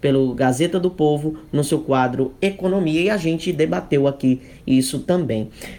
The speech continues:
É, tá muito complicado, né? Tem muitos prefeitos aqui da Paraíba,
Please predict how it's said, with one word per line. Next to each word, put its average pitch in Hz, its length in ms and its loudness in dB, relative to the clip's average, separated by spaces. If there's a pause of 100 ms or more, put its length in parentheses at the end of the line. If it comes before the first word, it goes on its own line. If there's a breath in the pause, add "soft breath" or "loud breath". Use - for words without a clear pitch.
É, 180 280 4
tá 190 120 2
muito 220 200 0
complicado, 143 580 0
né? 143 160 4
Tem 147 160 0
muitos 175 200 0
prefeitos 147 500 0
aqui 139 180 0
da 131 80 2
Paraíba, 170 800 2